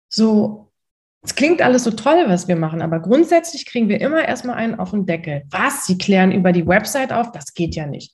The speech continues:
Was? Sie klären über YouTube auf? Das bringt doch nichts. Äh, was? Sie machen jetzt Instagram? Nein.“ Also, ähm, ja, wo ich sag, „Ja, das ist aber zeitgemäß und das spricht junge Menschen an und das, wir, wir, wir machen ja nichts Schlimmes, sondern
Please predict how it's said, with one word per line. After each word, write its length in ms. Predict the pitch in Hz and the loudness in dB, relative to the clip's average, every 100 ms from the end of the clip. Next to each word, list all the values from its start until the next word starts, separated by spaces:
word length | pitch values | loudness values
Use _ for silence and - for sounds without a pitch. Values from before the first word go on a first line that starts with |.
| _ _ | _ _
Was? 400 | 170 226 - - | 0 2 0 -4
Sie 120 | 196 185 | -4 0
klären 280 | 196 190 | 2 2
über 200 | 190 185 | 4 2
YouTube 560 | 175 175 294 - 302 - | 4 4 0 0 -4 -2
auf? 300 | - 214 - | -2 -2 -6
Das 320 | - - - - | -14 -12 -12 0
bringt 280 | 202 185 170 | 4 4 2
doch 180 | 156 151 | -4 -6
nichts. 320 | 131 - - - - _ _ _ - | -8 -10 -14 -16 -20 _ _ _ -10
Äh, 120 | 185 | -4
was? 300 | - - - | -2 -2 -2
Sie 80 | 190 | 2
machen 280 | 190 190 190 | 2 6 6
jetzt 200 | 156 - | 6 2
Instagram? 920 | 285 330 - 165 160 151 220 226 - - | 4 4 2 -2 -2 0 0 -2 -12 -14
Nein.“ 560 | 160 - - 139 139 - | -6 -4 -4 -6 -12 -6
Also, 420 | 175 160 147 143 - 196 - - | -4 -2 -4 -8 -16 -18 -4 2
ähm, 540 | 180 156 156 156 156 _ _ _ _ _ _ - | 4 4 2 -2 -8 _ _ _ _ _ _ 0
ja, 260 | 262 302 175 | 2 4 2
wo 60 | |
ich 160 | 180 180 | 0 2
sag, 320 | 180 175 - 196 | 0 -2 -4 0
„Ja, 320 | 233 - - _ _ - | 0 -2 -14 _ _ -20
das 220 | - 185 185 | 0 2 2
ist 120 | 214 | 4
aber 220 | 196 180 | 4 4
zeitgemäß 680 | 180 175 175 220 214 233 233 | 2 0 2 4 6 4 2
und 160 | 196 | 0
das 160 | 196 190 | 0 0
spricht 340 | - 214 214 | 0 0 0
junge 220 | 196 196 190 | 2 4 6
Menschen 400 | 185 190 185 180 | 6 4 0 0
an 240 | 175 240 | 0 0
und 120 | 226 | 0
das, 200 | 185 - 180 | -2 -6 -2
wir, 220 | 185 180 | 2 4
wir, 300 | 180 180 - | 2 2 2
wir 80 | 180 | 2
machen 240 | 190 202 | 4 2
ja 80 | 185 | 2
nichts 180 | 180 - | 0 -2
Schlimmes, 300 | 240 233 185 | -2 0 0
sondern 320 | 175 175 | 0 0